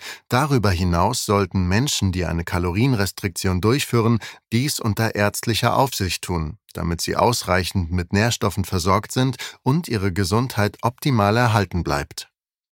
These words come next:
Fleischkonsum versus vegetarische oder vegane Kost. Fleischkonsum. Insgesamt ist Fleisch in Maßen Teil einer ausgewogenen Ernährung und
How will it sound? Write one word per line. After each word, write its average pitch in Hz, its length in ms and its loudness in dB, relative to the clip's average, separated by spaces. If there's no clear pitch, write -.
Fleischkonsum 123 880 2
versus 104 540 2
vegetarische 117 960 0
oder 101 340 2
vegane 120 480 2
Kost. - 480 -8
Fleischkonsum. 92 880 0
Insgesamt 120 720 2
ist - 280 -6
Fleisch 110 420 2
in 95 140 0
Maßen 101 480 2
Teil 139 300 0
einer 104 300 0
ausgewogenen 104 800 2
Ernährung 98 640 0
und 123 280 0